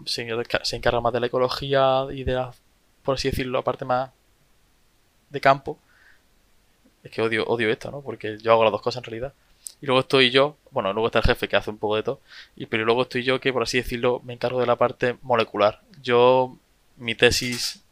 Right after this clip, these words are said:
va, es de biología molecular en plantas, y lo que yo estudio es, em, esta planta, por así decirlo, tiene diferentes tipos, eh, por si alguien es más entendido, o laureano.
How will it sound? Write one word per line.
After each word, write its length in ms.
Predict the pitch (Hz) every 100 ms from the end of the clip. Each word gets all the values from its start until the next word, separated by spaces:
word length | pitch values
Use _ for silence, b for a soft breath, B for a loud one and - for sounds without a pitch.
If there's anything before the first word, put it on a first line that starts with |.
| _ 131
va, 300 | 131 135 131 -
es 160 | 135
de 80 | 123
biología 380 | 117 113 113 123
molecular 400 | 123 123 123 120
en 100 | 123
plantas, 460 | 135 139 139 135 - b b -
y 60 | 131
lo 80 | 123
que 80 |
yo 60 | 123
estudio 480 | - 139 131 131 127
es, 220 | 131 156 _ _ _ _ _ -
em, 540 | 127 117 113 110 110 117 _ _ _ _ _ _ _ _ - - _ _ _ _ -
esta 220 | 147 143
planta, 240 | 143 139 135
por 100 | 127
así 140 | 139
decirlo, 320 | 123 131 127
tiene 180 | 131 135
diferentes 640 | 127 127 131 127 127 123 - _ _ _ _ _ _
tipos, 360 | - 139 127 147 _ _ _ _ _ _ _ _
eh, 320 | 131 120 113 113
por 120 | 117
si 60 | 110
alguien 480 | 117 120 117 113 113 _ _ _ _ _ _ _ _ _ _ -
es 120 | 131
más 180 | 127 120
entendido, 580 | 123 123 120 123 120 135 _ _
o 260 | - - - _ _ -
laureano. 460 | 110 113 113 117